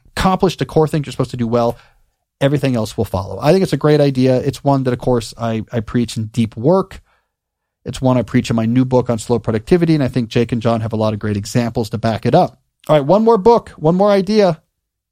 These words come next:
Final book comes from our friend Laura Vanderkam,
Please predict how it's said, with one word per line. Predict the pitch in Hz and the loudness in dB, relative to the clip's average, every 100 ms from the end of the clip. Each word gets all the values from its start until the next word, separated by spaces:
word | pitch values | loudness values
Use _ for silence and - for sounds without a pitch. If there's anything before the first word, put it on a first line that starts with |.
| _ _ _ _ _ _ _ _ | _ _ _ _ _ _ _ _
Final | - 160 165 | -2 0 2
book | 165 165 - _ _ _ _ _ _ _ _ | 2 0 -2 _ _ _ _ _ _ _ _
comes | - 127 | -2 -2
from | - | 0
our | 127 | 0
friend | 123 147 143 139 - _ _ - - | 4 4 4 0 -6 _ _ -20 -10
Laura | - 139 147 | 0 4 4
Vanderkam, | 151 156 160 - 147 139 143 | 4 4 2 2 2 2 0